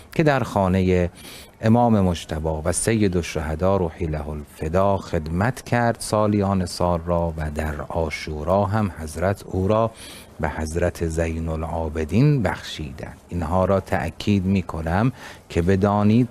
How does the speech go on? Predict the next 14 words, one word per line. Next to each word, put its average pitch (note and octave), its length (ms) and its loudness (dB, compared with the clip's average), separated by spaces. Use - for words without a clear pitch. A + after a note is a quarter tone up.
تحت - 640 -4
چه - 200 -2
تربیتی D#2+ 1080 -2
این B2+ 260 4
بزرگ F#2 520 4
مرد D2+ 400 -2
رشد E2+ 440 -2
یافته D2+ 440 -6
است. - 320 -10
نود E2 420 0
و F#2+ 200 4
پنج F#2+ 440 -2
سال G2 560 0
حدوداً D#2+ 460 0